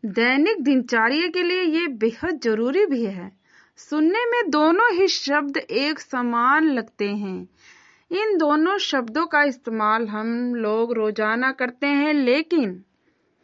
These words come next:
इसका मतलब नहीं मालूम होगा। लेकिन क्या आप जानते हैं कि वॉशरूम और बाथरूम में क्या अंतर है?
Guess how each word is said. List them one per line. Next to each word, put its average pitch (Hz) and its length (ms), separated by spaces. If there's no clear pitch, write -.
इसका 269 380
मतलब 320 560
नहीं 349 360
मालूम 208 420
होगा। 185 460
लेकिन 262 340
क्या 330 240
आप 277 440
जानते 226 360
हैं 381 220
कि 403 120
वॉशरूम 247 680
और 427 100
बाथरूम 233 520
में 349 360
क्या 294 600
अंतर 262 360
है? 294 380